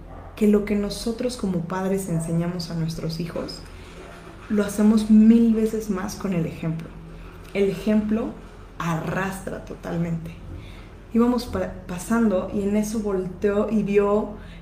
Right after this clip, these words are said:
eh, un letrero del Checo Pérez y me dice, "¡Guau! Ahí está el Checo". Volteé y le dije, "¿Y cuál fue la forma en la que él pudo llegar a conquistar los escenarios que ha conquistado,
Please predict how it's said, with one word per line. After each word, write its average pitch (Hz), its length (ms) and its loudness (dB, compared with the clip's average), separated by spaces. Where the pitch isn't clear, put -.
eh, 185 480 0
un 208 140 8
letrero 202 360 4
del 175 140 0
Checo 180 320 -6
Pérez 170 400 -6
y - 20 -2
me 190 120 0
dice, 190 260 2
"¡Guau! 359 500 2
Ahí 311 200 -2
está 320 220 -4
el 320 120 4
Checo". 220 480 -6
Volteé 202 400 0
y 196 40 2
le 190 100 4
dije, 185 420 0
"¿Y 226 100 0
cuál 247 380 2
fue 247 320 0
la 226 140 0
forma 196 560 0
en 202 160 2
la 190 200 0
que 175 280 -4
él 208 440 6
pudo 240 360 6
llegar 175 580 0
a 196 100 -10
conquistar 190 1000 -2
los 185 180 -2
escenarios 180 520 -2
que 170 100 -4
ha 170 80 -8
conquistado, 175 600 -6